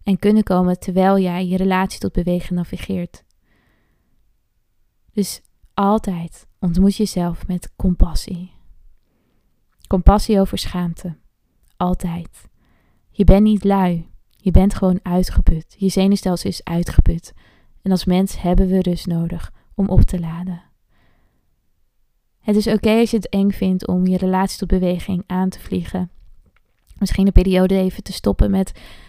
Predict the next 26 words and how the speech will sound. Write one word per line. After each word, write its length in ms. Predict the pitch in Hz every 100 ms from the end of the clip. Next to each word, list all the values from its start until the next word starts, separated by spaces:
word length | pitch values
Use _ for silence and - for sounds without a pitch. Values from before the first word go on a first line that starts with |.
| - -
die 100 | 185
harde 240 | 185 185
gymsessies, 760 | 190 185 185 185 - 196 196 -
die 100 | 202
crossfit 440 | - 185 - 190
workouts 720 | 190 190 - 208 196 196 -
of 100 | 190
wat 180 | 190 196
dan 240 | 190 185 185
ook. 140 | - - _ _ _ _ _ _ _ _ _ _
En 100 | 220
dat 160 | 214 208
is 80 | 196
normaal. 420 | 190 180 180 175 - - _ _ _ -
Maar 140 | 208
weet 200 | 196 202
ook 80 | 220
dat 120 | 220
je 80 | 214
sterk 400 | - 196 190 -
bent 260 | 190 190
en 100 | -
dat 160 | 185 -
je 80 | 180
weerbaar 480 | 190 190 180 185 185
bent. 420 | 190 185 196